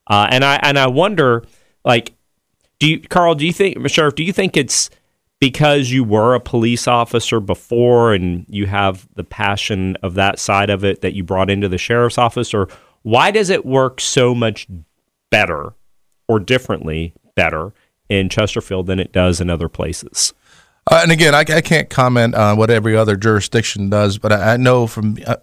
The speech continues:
Speaker 2: I'm in my forty-second year now. I started with Chesterfield Police in nineteen eighty-one, and, uh, you know, proud to have served them for thirty-one years for coming over to the sheriff's office.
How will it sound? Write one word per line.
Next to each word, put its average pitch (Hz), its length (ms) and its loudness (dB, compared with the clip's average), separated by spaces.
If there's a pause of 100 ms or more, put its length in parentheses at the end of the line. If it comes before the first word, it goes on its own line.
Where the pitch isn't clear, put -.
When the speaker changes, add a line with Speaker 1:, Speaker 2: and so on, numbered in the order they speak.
(120)
Speaker 2:
I'm 156 160 2
in 131 100 0
my 107 220 2
forty-second 113 720 0
year 101 220 0
now. 90 220 -2
I - 20 -2
started 104 400 0
with 101 140 -4
Chesterfield 101 380 -2
Police 101 280 -4
in 95 80 -4
nineteen 101 320 0
eighty-one, 95 500 0 (460)
and, 101 400 2
uh, 95 400 2
you 95 140 0
know, 92 100 0
proud 110 380 0
to 107 60 2
have 101 100 0
served 107 340 0
them 101 160 0
for 98 140 -6
thirty-one 101 540 2
years 98 260 0
for 95 180 -6
coming 98 220 0
over 95 160 0
to 101 100 -2
the 92 140 -4
sheriff's 98 400 -2
office. 90 400 -2